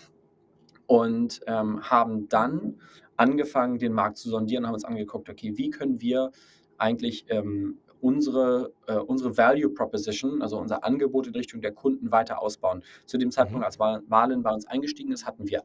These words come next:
Speaker 1: ein Produkt am Markt, Koyo,
Speaker 2: Mhm.
Speaker 1: als moderne Social Intranet Lösung und Mitarbeiter-App.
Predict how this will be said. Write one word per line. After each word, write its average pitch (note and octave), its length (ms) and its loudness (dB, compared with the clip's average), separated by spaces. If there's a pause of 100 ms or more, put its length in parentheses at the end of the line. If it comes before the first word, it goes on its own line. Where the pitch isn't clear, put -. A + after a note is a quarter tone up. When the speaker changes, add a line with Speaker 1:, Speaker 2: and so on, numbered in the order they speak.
Speaker 1:
ein A#2+ 220 2
Produkt C#3+ 380 -2
am F2 160 -6
Markt, G2+ 400 -2 (300)
Koyo, C#3+ 420 2
Speaker 2:
Mhm. - 80 -8
Speaker 1:
als G2 340 -4 (260)
moderne G#2+ 420 2
Social G#2 340 -6
Intranet D3+ 420 -4
Lösung D#3 400 -4 (160)
und G2 100 -8
Mitarbeiter-App. D3 640 -2